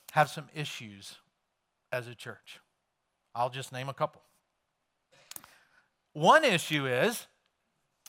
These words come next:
uh, one of our locations, out of space. Two of our locations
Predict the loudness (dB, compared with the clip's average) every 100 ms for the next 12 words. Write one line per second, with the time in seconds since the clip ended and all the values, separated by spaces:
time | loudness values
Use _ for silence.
0 | -4 2 2 2 4 6 10 10 8 6
1 | 4 4 4 4 0 _ -2 0 2 4
2 | 4 2 -10 -16 _ _ -2 2 8 10
3 | 10 6 2 0 -2 -4 -6